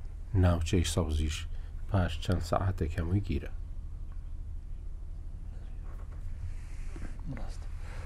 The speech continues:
Speaker 2: سڵاو کاک ئاکۆ، سڵاوم بۆ میوانە بەڕێزەکان، خۆشحاڵم لەگەڵمانە لە مەڵقەیە. ئە، وەڵا، زۆر ئالۆزە، یعنی بە هاوکێشەکان زۆر زۆر ئالۆزن و زۆر دۆخێکی هەستیارن. ئە،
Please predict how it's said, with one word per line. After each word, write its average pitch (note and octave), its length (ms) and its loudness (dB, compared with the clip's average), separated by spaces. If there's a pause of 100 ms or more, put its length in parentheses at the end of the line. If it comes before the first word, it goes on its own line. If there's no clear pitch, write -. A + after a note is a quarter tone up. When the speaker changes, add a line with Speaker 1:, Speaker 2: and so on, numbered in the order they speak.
(180)
Speaker 2:
سڵاو D#3 240 8 (140)
کاک C#3+ 180 8
ئاکۆ، B2+ 180 -2 (100)
سڵاوم C3+ 300 2
بۆ C3+ 100 0 (160)
میوانە B2+ 300 2
بەڕێزەکان، A#2+ 500 -2 (200)
خۆشحاڵم B2+ 440 0 (240)
لەگەڵمانە A#2 420 -6 (100)
لە A2+ 120 -4
مەڵقەیە. A2 420 -6 (1080)
ئە، C3+ 100 4 (360)
وەڵا، D3 220 12 (800)
زۆر E3 200 12 (100)
ئالۆزە، D3 480 12
یعنی A2 220 0
بە B2 100 0 (720)
هاوکێشەکان C3+ 560 2 (120)
زۆر D3 220 10
زۆر C3+ 200 6
ئالۆزن C3 420 6 (280)
و - 20 0 (140)
زۆر D3 180 10 (100)
دۆخێکی D3 500 4 (580)
هەستیارن. A#2 540 10 (960)
ئە، C3 100 -2